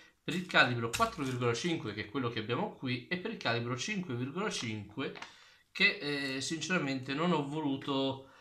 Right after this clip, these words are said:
comprare perché, <clears throat> essendo una Springer, alla fine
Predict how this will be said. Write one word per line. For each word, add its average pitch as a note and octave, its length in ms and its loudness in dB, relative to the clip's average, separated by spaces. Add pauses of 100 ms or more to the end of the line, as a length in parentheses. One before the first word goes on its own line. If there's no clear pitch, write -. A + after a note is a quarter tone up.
(180)
comprare A2 720 2
perché, B2+ 640 -2
<clears throat> F3 340 4
essendo D3+ 380 0
una E3+ 120 4
Springer, B2 680 0
alla D#3 200 2
fine A#2 440 -2